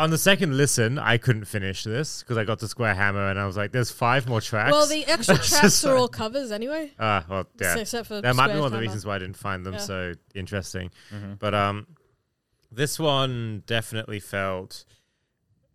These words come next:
Speaker 1: it has a lot more standouts. Um, yeah, I think it just has my favorite song on it,
Speaker 2: Which
Speaker 1: which
Speaker 2: one's
Speaker 1: is
Speaker 2: that?
Speaker 1: Sikri, is it?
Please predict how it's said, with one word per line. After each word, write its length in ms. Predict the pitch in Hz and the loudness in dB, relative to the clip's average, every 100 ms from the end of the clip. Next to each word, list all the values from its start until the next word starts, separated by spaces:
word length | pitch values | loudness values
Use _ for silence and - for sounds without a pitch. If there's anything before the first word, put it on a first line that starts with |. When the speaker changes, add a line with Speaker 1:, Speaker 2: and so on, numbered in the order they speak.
| _ _ _ _ - | _ _ _ _ -6
Speaker 1:
it 120 | 120 | 0
has 180 | 123 113 | 0 0
a 40 | |
lot 160 | 131 127 | -2 -2
more 120 | 117 | -4
standouts. 1400 | - - 95 95 98 95 92 - - - - - - 110 | -4 -2 -2 -2 -2 -2 -4 -8 -10 -8 -8 -10 -12 -6
Um, 1000 | 95 87 85 87 87 87 87 87 87 - _ _ _ _ | -4 -4 -4 -6 -8 -12 -14 -16 -16 -20 _ _ _ _
yeah, 360 | 104 101 87 85 | -4 -2 0 0
I 100 | 107 | -2
think 180 | 104 160 | -4 -6
it 40 | |
just 160 | 160 151 | -4 -2
has 160 | 139 | 0
my 120 | 113 101 | 0 -2
favorite 360 | 104 101 104 | -2 -4 -4
song 220 | - 87 | -8 -8
on 120 | 78 82 | -8 -8
it, 200 | 120 - _ _ _ _ _ | -10 -12 _ _ _ _ _
Speaker 2:
Which 100 | 240 | -14
Speaker 1:
which 100 | - | -8
Speaker 2:
one's 40 | 101 | -6
Speaker 1:
is 140 | - 135 | -6 -10
Speaker 2:
that? 120 | - | -16
Speaker 1:
Sikri, 580 | - - 120 170 208 160 | -10 -8 -6 -8 -8 -10
is 120 | 170 | -10
it? 160 | 208 | -10